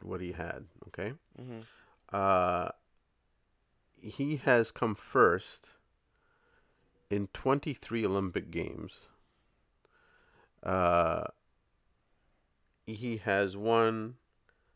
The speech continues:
Speaker 1: um, twenty-six World Championships.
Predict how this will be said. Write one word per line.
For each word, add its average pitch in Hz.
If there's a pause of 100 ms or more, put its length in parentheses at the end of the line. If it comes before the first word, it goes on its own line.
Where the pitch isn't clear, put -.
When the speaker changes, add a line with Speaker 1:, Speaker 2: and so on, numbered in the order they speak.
(260)
Speaker 1:
um, 90 (1160)
twenty-six 123
World 98
Championships. 82